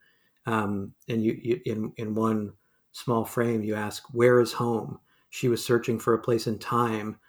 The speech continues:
that no longer exists." And you convey this, like, deeply philosophical point about the question of home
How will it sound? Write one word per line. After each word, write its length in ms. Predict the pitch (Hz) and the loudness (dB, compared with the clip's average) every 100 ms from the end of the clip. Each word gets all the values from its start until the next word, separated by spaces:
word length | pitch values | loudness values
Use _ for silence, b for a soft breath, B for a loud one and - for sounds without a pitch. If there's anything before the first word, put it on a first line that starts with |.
| b - | b -4
that 120 | 120 | 0
no 140 | 117 | 2
longer 360 | 117 117 110 107 | 2 2 2 0
exists." 720 | 98 101 123 117 - - - b b b b | -2 0 2 2 -4 -16 -18 b b b b
And 180 | 120 110 | 0 2
you 100 | 113 | 2
convey 400 | 123 104 147 185 | 0 0 4 4
this, 300 | 123 107 110 | 2 0 -4
like, 200 | 98 - | -8 -4
deeply 380 | 170 190 117 110 | -4 0 -2 2
philosophical 720 | 123 117 - 117 - 110 110 | 2 2 2 -2 -2 -4 -4
point 460 | - 147 143 127 | -2 0 0 0
about 180 | - 110 | -2 -4
the 80 | 113 | -4
question 420 | - 139 135 123 | -4 -4 -2 -4
of 120 | 104 | -4
home 480 | - 139 127 113 107 | 0 2 4 2 -4